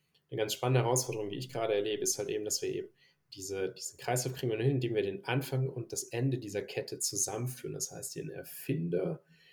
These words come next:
des Werkstoffs oder vielleicht sogar einfach den Gewinner des Rohstoffs und den Recycler ganz am Ende. Das sind die entgegengesetzten Enden, die wir zusammenführen müssen. Und das ist nicht ganz,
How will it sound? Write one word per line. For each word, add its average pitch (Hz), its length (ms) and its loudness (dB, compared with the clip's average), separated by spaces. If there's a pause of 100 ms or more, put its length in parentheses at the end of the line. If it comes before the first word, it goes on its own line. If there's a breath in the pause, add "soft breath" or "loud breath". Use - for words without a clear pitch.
(300 soft breath)
des - 220 0
Werkstoffs 131 460 -2
oder 98 120 4
vielleicht 107 260 2
sogar 107 220 0
einfach - 240 -10
den 90 140 -8
Gewinner 120 380 4
des 101 180 0
Rohstoffs - 1080 4 (680 soft breath)
und 127 220 8
den 123 160 10
Recycler 110 760 6 (180)
ganz - 240 -2
am 95 140 -4
Ende. 98 160 0
Das 95 140 2
sind 123 160 2
die - 100 -2
entgegengesetzten 139 800 4
Enden, 110 160 -4
die 104 100 -8
wir 104 80 -8
zusammenführen 98 640 -4
müssen. - 280 -6
Und 98 120 -14
das 117 180 2
ist - 140 2
nicht 113 200 -4
ganz, - 500 0